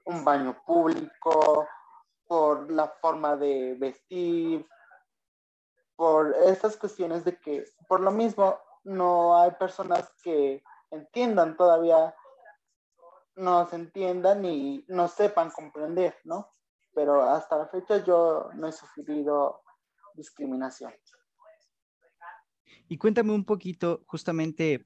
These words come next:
Speaker 2: como somos parte de este paraguas, quiero saber, eh, en este caso, tú me estabas comentando anteriormente, antes de iniciar el episodio, un poquito acerca de tu vida y quiero que la gente también conozca esto.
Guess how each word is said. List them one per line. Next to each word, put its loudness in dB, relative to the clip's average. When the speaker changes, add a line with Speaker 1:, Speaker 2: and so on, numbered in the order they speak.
Speaker 2:
como 2
somos -6
parte -2
de -2
este -6
paraguas, 0
quiero 4
saber, -2
eh, 0
en 0
este -4
caso, -6
tú 2
me 4
estabas -2
comentando -2
anteriormente, -4
antes -6
de -8
iniciar -4
el -6
episodio, -10
un -4
poquito 0
acerca -2
de 0
tu -12
vida -2
y -6
quiero -2
que -4
la 0
gente -6
también -2
conozca -6
esto. -8